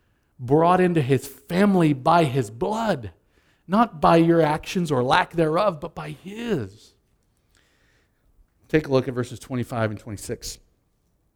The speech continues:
And this is the part that we take away from us, our time here today. He says, "For he must reign," that is, Jesus must reign until he has put all of his enemies under his feet, and the last enemy to be destroyed is death.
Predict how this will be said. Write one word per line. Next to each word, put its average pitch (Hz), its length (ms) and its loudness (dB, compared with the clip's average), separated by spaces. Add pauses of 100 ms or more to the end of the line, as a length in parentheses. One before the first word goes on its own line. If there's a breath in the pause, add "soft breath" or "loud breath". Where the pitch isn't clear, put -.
(540)
And 117 100 -8
this 165 140 -6
is 156 80 -10
the 120 80 -6
part 135 440 -4 (440)
that 131 80 -14
we 120 100 -6
take - 280 -8
away 139 240 2
from 107 320 -12 (180)
us, - 320 -18
our 110 120 -14
time 127 300 -12
here 107 140 -10
today. 95 400 -12 (380 soft breath)
He 147 100 -2
says, 156 220 -2
"For 143 160 -8
he 175 160 0
must 175 280 -4
reign," 127 340 -2
that 123 100 -2
is, 135 120 -8
Jesus 127 420 -4
must 113 200 -16
reign 135 320 -2
until 120 280 -10
he 113 100 -10
has 107 100 -10
put 123 200 -18
all 131 260 -2
of 139 80 -4
his 135 160 -6
enemies 123 480 -6
under 113 240 -8
his 104 180 -12
feet, 107 340 -20 (440)
and 110 100 -14
the 107 60 -12
last 123 380 -4
enemy 113 280 -10
to - 100 -20
be 107 140 -16
destroyed 101 460 -20
is 95 120 -20
death. 92 260 -16